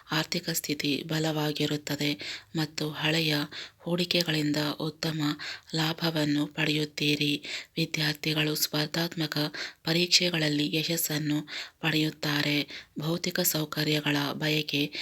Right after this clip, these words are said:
ಹೆಚ್ಚಾಗುತ್ತದೆ. ಹಣ ಗಳಿಸಲು ನಿಮಗೆ ಹೊಸ ಅವಕಾಶಗಳು ಸಿಗುತ್ತವೆ. ಹಳೆಯ ಹೂಡಿಕೆಗಳು ಲಾಭದಾಯಕವೆಂದು ಸಾಬೀತುಪಡಿಸುತ್ತವೆ. ಮನೆಯಲ್ಲಿ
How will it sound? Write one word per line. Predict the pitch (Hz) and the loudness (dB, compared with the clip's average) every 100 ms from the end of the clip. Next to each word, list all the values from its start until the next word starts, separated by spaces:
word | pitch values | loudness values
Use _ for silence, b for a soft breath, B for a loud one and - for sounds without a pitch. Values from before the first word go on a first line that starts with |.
| B B | B B
ಹೆಚ್ಚಾಗುತ್ತದೆ. | 170 160 - 156 151 147 - 147 147 143 B B - | -2 2 2 0 -2 -4 -2 0 0 0 B B -4
ಹಣ | - 165 160 | 0 2 2
ಗಳಿಸಲು | 151 151 151 151 147 147 | 2 2 2 2 2 2
ನಿಮಗೆ | 151 147 151 147 143 B B B | 2 2 4 2 2 B B B
ಹೊಸ | 170 160 175 165 | 0 0 0 -2
ಅವಕಾಶಗಳು | 156 - 151 147 151 147 147 | -4 0 4 6 4 2 2
ಸಿಗುತ್ತವೆ. | 147 156 147 147 147 147 147 - B B B | 2 2 2 0 0 2 2 0 B B B
ಹಳೆಯ | - 165 165 156 151 | 2 4 4 2 0
ಹೂಡಿಕೆಗಳು | 156 160 156 156 151 147 147 147 B B - | -2 -2 0 0 0 2 0 -2 B B -2
ಲಾಭದಾಯಕವೆಂದು | 160 156 160 175 160 147 147 156 151 147 147 147 147 B B - | 0 0 0 -2 0 0 2 0 2 2 2 0 -2 B B -2
ಸಾಬೀತುಪಡಿಸುತ್ತವೆ. | - 160 156 160 151 156 151 147 - 147 151 151 147 143 B B - | 2 2 2 0 0 -2 0 0 0 -2 -2 0 0 -2 B B -2
ಮನೆಯಲ್ಲಿ | 160 160 160 156 143 147 | 2 4 4 4 4 4